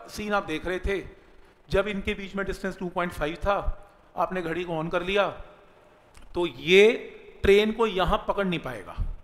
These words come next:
थोड़ा सा आगे पकड़ेगा, क्योंकि जब ये टू point five meter दूर था,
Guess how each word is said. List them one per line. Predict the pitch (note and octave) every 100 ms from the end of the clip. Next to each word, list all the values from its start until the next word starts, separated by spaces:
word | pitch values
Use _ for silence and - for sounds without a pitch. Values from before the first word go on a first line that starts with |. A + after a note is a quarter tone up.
| - _ _ _ -
थोड़ा | - G3+ D4 C#4
सा | A3
आगे | A3+ E3 E3
पकड़ेगा, | D#3+ D3+ D3 D3 E3+
क्योंकि | A3 - F#3+ G3+
जब | C3 F3 G3
ये | A#3
टू | A3+ F3+ F3
point | G3+ G#3
five | - F3+
meter | F#3 E3 D#3+ F3+ - - C3
दूर | E3+ F3
था, | - C#3